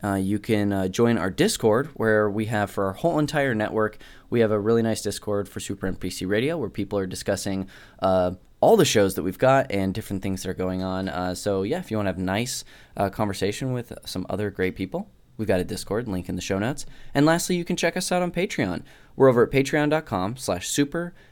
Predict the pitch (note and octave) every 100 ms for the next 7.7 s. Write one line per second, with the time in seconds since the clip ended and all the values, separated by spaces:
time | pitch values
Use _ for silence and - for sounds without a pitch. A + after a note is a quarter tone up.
0 | - - A#2 B2+ A#2 G2+ G2+ F#2+ F#2 G#2
1 | C3+ E3 - G2+ F#2+ G2+ G#2 G2+ G2+ -
2 | B2+ B2 A2+ A#2 A#2 A2+ G2 F#2+ - A2+
3 | G#2 C#4 - G#2 F2 F2+ - - - A#2+
4 | B2+ C#3 B2+ C3 C3+ G#2 G#2+ A2+ A2+ -
5 | - G#2 G#2 G2+ F#2+ - - B2+ A2+ -
6 | G#2+ A#2 A#2+ C3 F2+ F#2+ G2+ G2+ F#2+ B2+
7 | A3 A3+ - F#2+ - G#2+